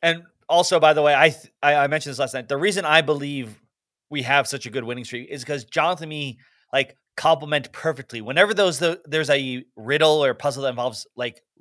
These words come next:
words, letters, and stuff, even if it's scrambled, Jonathan is able to, to be like, "Okay, there's only this many things that have a Y there," or, like, "If that's not a J, it has to be this." Meanwhile, when they do the number ones,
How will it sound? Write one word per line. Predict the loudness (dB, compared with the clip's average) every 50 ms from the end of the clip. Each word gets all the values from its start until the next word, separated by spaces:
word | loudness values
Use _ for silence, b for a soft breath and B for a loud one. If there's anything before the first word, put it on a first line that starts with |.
| _ _ _
words, | -2 -2 -2 0 -2 -4 -6 -8 -8 -10 -12 -12 -14 -14 -10
letters, | -2 2 2 4 4 2 -2 -4 -8
and | -14 -14
stuff, | -6 -2 0 0 0 0 -4 -8 _ _ _ _ _ _ _ -12
even | -10 -6 -6
if | -8 -6
it's | -8 -10
scrambled, | -6 -4 -4 -4 -4 -4 -6 -8 -6
Jonathan | -2 0 2 4 2 2 2 -6
is | -4 -4
able | -4 -2 -2 -2 -4
to, | -6 _ _ _ _ _ _
to | -12
be | -6 -4
like, | -4 -2 0 -2
"Okay, | -2 -2 -2 -4 -4
there's | -4 -4 -6 -4
only | -4 -4
this | -2 -2 -2 0
many | 0 -2 -2
things | -4 -6 -8
that | -6 -6
have | -4 -4
a | -4
Y | -2 0 0 0 0 -2
there," | -4 -8 -8 -8 -12 -16 _ _ _ _ _ _ _ _ _ -6
or, | -4 -4 -2 0
like, | 0 -2 -2 -2 -6 -14 _ _ _ _ _ _ _ _ -10
"If | -4 4
that's | 6 6 6 6
not | 4 2 2
a | 2
J, | 0 -2 2 2 4 4 2 -4
it | -4
has | -2 -2 -4 -4
to | -6
be | -12 -10
this." | -8 -8 -8 -8 -8 -12 -12 -12 b b b b b b b b
Meanwhile, | -4 -4 4 6 6 8 8
when | 6 4
they | 2 0
do | -2 0
the | -2 -2
number | 4 4 4 6 6 6 4
ones, | 6 4 2 2 0 -4 -10 -12